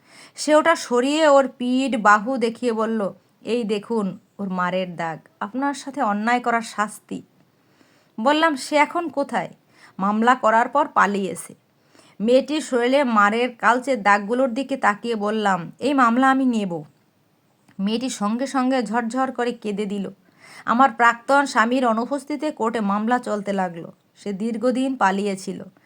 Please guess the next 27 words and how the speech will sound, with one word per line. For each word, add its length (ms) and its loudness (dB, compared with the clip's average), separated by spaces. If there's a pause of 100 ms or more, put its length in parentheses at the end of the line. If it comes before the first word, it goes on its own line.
(300)
আদালতের 720 4
রায় 260 4
হওয়ার 480 4
মাসখানেক 720 -2
আগে 360 0
সে 140 -6
গ্রেপ্তার 520 -4
হয়। 260 -8 (500)
কোর্টে 380 0
যেদিন 380 -2
তাকে 220 -2
হাজির 440 -2
করা 200 4
হয়, 240 0
সেদিন 380 -4
ওকে 220 -6 (300)
দেখে 280 -2
বুঝলাম 680 -2 (200)
আদালতের 640 0
দেয়া 200 2
শাস্তির 520 -6
আগেই 380 2
তার 180 0
শাস্তি 460 -8
শুরু 300 -6
হয়ে 240 -4
গেছে। 360 -14